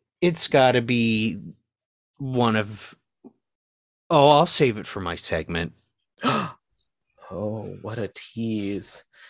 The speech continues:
Speaker 2: Uh, speaking of teases, we have a fantastic <laughs> guest today. Writer, actor, improviser, improviser, writer, actor, actor, writer, improviser, Blake Edwards. Welcome to the show.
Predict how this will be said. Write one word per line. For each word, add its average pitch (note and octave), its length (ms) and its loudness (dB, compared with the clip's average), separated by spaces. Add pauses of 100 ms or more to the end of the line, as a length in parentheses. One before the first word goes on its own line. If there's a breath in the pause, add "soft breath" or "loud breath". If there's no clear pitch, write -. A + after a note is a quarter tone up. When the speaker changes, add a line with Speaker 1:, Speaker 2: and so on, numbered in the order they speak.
(280 soft breath)
Speaker 2:
Uh, G2+ 240 0
speaking B2+ 540 -4
of - 160 -12
teases, B2 800 -4
we A2 80 -2
have A2 140 0
a G#2+ 80 0
fantastic A2 800 0
<laughs> - 0 -
guest B2 340 2
today. G#2+ 540 -6 (420 loud breath)
Writer, B2+ 480 6
actor, A#2 540 4
improviser, A#2 1160 -2
improviser, A#2 920 -2
writer, A2+ 380 0
actor, A#2 360 -4
actor, A2+ 280 -6
writer, A#2 380 -2
improviser, A#2 920 -4 (220 loud breath)
Blake G3 300 4
Edwards. F3+ 560 2
Welcome F#3+ 300 4
to G3+ 60 -4
the G#3+ 100 -4
show. G#3 680 0